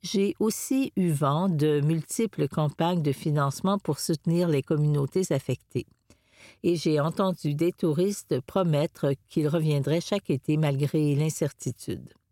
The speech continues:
C'est rassurant de voir qu'il y a encore du bon chez les gens, même lorsque tout brûle. La première fois que ma fiancée m'a emmenée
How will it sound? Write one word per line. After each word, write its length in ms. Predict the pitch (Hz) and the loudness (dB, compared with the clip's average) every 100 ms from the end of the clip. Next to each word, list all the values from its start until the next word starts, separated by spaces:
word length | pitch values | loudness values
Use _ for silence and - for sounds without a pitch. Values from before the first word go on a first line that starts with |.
| _ _ _ _ _ _ _ _ | _ _ _ _ _ _ _ _
C'est 240 | - 220 | -4 -2
rassurant 680 | 214 262 - 185 147 135 135 | 0 -2 -2 -2 0 0 2
de 100 | 135 | 0
voir 400 | 127 147 156 170 | 0 0 0 -2
qu'il 160 | - | -2
y 80 | 131 | 0
a 120 | 127 | -2
encore 520 | - 143 - 170 170 165 | -2 -2 0 0 0 -4
du 460 | - 143 139 131 139 - | -4 -2 0 0 -4 -4
bon 320 | 143 139 185 | -2 -2 -4
chez 240 | - - 180 | -6 -4 0
les 160 | 135 | 0
gens, 340 | 123 131 127 151 _ - - _ | 0 -2 -2 -4 _ -20 -20 _
même 420 | 156 160 175 185 185 | 0 2 2 0 -2
lorsque 560 | 156 160 165 - 156 139 | 0 0 0 -2 -4 -2
tout 200 | 180 175 | -2 0
brûle. 680 | 156 147 139 139 139 135 - _ _ _ _ _ _ _ _ _ - | 0 0 0 0 0 -4 -6 _ _ _ _ _ _ _ _ _ -2
La 180 | 165 147 | 0 0
première 380 | - 170 160 | 0 2 2
fois 200 | - 240 | 0 -2
que 120 | 262 160 | 0 0
ma 200 | 135 127 | 2 0
fiancée 680 | - 165 147 - - 240 | 0 0 0 0 0 2
m'a 400 | 208 143 135 131 - | 2 2 2 0 -2
emmenée 540 | 147 147 147 160 170 | 0 2 2 2 0